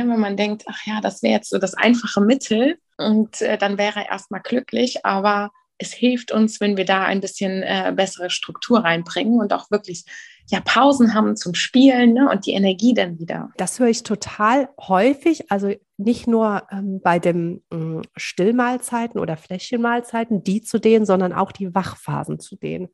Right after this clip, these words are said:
Speaker 2: Ähm, dass ganz viele Mamas oder Eltern sagen, "Nee, also ich, mein Baby schafft diese Wachphase nicht, die du da angibst." Und da kann ich euch auch nur den Tipp geben,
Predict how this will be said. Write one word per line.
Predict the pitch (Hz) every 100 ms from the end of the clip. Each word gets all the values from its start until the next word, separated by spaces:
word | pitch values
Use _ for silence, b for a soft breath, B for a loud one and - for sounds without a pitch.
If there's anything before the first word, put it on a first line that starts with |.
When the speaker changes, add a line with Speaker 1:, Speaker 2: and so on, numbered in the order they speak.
| b b b b b b _
Speaker 2:
Ähm, | 185 180 190
dass | 170 -
ganz | 180 202 -
viele | 180
Mamas | 175 190 190 185 -
oder | 165 151
Eltern | 175 180 175
sagen, | 180 175 170
"Nee, | 175 185 -
also | 165 165 -
ich, | - -
mein | 151 156 151
Baby | 175 202 202 _
schafft | - - 262 - - - 185
diese | 160 147
Wachphase | 143 - 139 135 156
nicht, | 160 147 - -
die | 156
du | 151
da | 143 139
angibst." | - 147 139 139 - - _ _ _ _
Und | 190 196 B B B -
da |
kann | 170 196
ich | 220 -
euch | 170 -
auch | - -
nur | 190 226
den | 247 226
Tipp | - - _
geben, | - 165 160 208